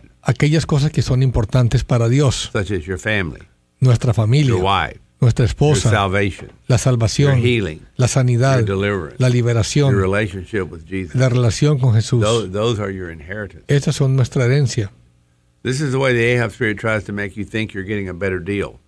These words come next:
Speaker 1: Así es como Satanás y Acab y, y Jezabel tratan de hacerte creer que tienen un buen negocio para ti.
Speaker 2: So you have to understand, this is a spirit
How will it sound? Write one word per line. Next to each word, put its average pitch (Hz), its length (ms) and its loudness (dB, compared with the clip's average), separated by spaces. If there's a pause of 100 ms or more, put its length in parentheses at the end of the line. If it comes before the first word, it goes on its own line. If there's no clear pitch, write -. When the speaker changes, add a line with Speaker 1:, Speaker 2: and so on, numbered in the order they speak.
Speaker 1:
Así 143 260 2
es 139 100 0
como 151 260 0
Satanás 131 640 0
y 139 80 2
Acab 139 460 0
y, 127 440 0 (120)
y 139 380 2
Jezabel 143 640 0 (300)
tratan 143 320 0
de 143 60 2
hacerte 131 340 -2
creer 135 400 0
que 135 120 0
tienen 127 320 2
un 123 140 2
buen 127 220 2
negocio 120 480 0
para 110 200 0
ti. 101 140 -2
Speaker 2:
So 95 320 2
you 104 140 -2
have 120 100 -2
to 131 80 -4
understand, 107 500 -2
this 117 200 -2
is 107 200 -6
a 82 60 -10
spirit - 720 -4